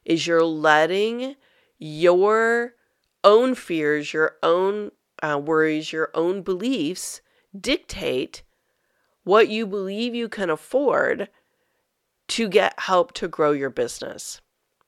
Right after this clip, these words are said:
And here's the chronic cost. First of all, you're probably running some patterns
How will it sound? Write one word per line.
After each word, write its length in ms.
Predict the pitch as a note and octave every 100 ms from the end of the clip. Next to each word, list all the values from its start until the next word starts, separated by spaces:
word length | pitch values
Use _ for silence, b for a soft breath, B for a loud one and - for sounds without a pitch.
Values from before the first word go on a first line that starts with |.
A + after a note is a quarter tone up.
| _ _ _ _ _ b b b b b b b -
And 120 | F#3+
here's 640 | G3+ G#3+ G#3+ A#3+ B3+ A#3
the 600 | A#3 G#3 A3 G3 F#3+ G3 - _ _ _ _
chronic 600 | - - F#3 E3+ E3+ -
cost. 680 | - - A2+ - - - - - _ _
First 220 | - F#3
of 100 | G3
all, 420 | F#3 D#3 D3+ D3+ - b b b b b b b _ _
you're 840 | F3+ E3+ F#3 F3+ F3 F3 E3+ F3 -
probably 920 | - - G#3 G#3+ B3 C#4+ C#4+ B3 B3
running 440 | G#3 E3+ E3 E3 F3+
some 220 | - D3+
patterns 960 | D3 B2+ C3+ E3+ A3+ C#4+ E4+ - -